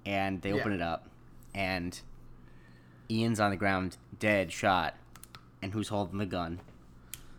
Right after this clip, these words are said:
Speaker 2: Darwin's going ape shit.
Speaker 1: Now, when you first saw this,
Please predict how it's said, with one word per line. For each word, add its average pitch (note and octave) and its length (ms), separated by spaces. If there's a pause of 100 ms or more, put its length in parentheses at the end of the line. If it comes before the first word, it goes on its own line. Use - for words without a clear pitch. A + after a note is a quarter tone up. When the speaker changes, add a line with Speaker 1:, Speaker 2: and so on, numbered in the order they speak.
(220)
Speaker 2:
Darwin's C3+ 600
going C3+ 240
ape C3+ 220
shit. A2+ 340 (1300)
Speaker 1:
Now, C#3 240
when E3+ 200
you A#3 60
first E3 200
saw B2+ 140
this, G2+ 240